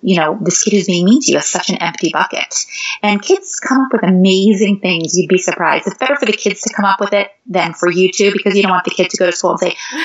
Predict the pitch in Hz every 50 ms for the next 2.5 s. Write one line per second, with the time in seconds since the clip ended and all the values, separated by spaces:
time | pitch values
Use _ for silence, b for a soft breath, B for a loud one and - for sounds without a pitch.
0 | B 196 185 190 185 233 349 427 392 294 226 196 185 185 170 - - - - -
1 | 392 339 - - - - - 415 381 339 - - 285 277 202 202 - - - 180
2 | 202 349 - 381 453 480 480 453 370 359